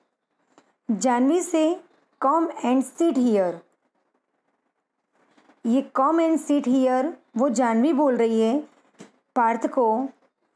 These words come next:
और बोल रही है कि, "पार्थ, come and sit here, अंदर आओ and यहाँ पे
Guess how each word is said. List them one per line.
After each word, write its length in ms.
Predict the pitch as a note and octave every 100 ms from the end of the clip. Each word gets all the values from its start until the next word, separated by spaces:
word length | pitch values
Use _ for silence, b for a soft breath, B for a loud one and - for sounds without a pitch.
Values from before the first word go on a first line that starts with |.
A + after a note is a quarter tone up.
| _ -
और 180 | A#3+ A#3
बोल 280 | G#3 C4 C#4+
रही 160 | D4+
है 60 | D#4
कि, 140 | D#4
"पार्थ, 440 | D4+ B3+ A3 C4+ C4+ G4 _ _ _ _ _ _ _ _ _ -
come 160 | D4 D#4
and 300 | C#4+ C#4+ -
sit 200 | E4+ B3
here, 360 | A#3+ G3+ F3 F3 _ _ _ _
अंदर 360 | A#3 A3+ C#4 D4+
आओ 400 | B3 A#3 C#4 - _ _ _ _ _ _ _ _ -
and 120 | A3
यहाँ 320 | A#3 G#3 F#3+ -
पे 300 | C4+ G4+